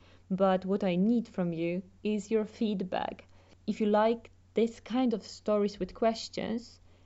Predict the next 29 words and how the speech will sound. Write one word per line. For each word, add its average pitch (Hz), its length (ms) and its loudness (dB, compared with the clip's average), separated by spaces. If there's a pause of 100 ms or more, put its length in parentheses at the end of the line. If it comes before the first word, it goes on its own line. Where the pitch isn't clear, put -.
(240)
let 247 260 -2
me 302 100 2
know 180 380 0 (380)
if 190 160 -2
I 185 120 4
leave 185 280 2
you 208 120 0
too 233 240 -2
little 226 320 0
time 220 400 0
to - 220 -4
answer. 214 600 -4 (840)
Also, 180 600 -2 (240)
I 196 60 4
would 185 320 0
really 208 280 4
appreciate 185 800 -2 (180)
if 240 220 -2
you 254 320 0
send 254 400 0
me 233 140 2
an 202 260 0
email. 202 560 2 (720)
My 185 280 4
address 196 580 2
is 175 420 -2 (380)
paulina 196 720 2 (840)
at 196 220 -2 (640)
polskidaily 202 920 0